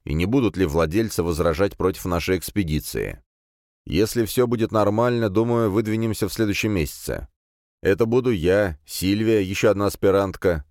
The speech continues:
ты и, я полагаю, твой парень Люк, верно?»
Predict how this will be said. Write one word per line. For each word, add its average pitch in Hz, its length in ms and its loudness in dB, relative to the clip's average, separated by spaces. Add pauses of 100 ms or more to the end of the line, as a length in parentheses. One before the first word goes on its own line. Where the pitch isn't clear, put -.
ты 117 440 -2
и, - 100 -4
я 127 340 2
полагаю, 117 540 4
твой 104 260 2
парень 107 320 2
Люк, 73 340 -4 (120)
верно?» 95 500 2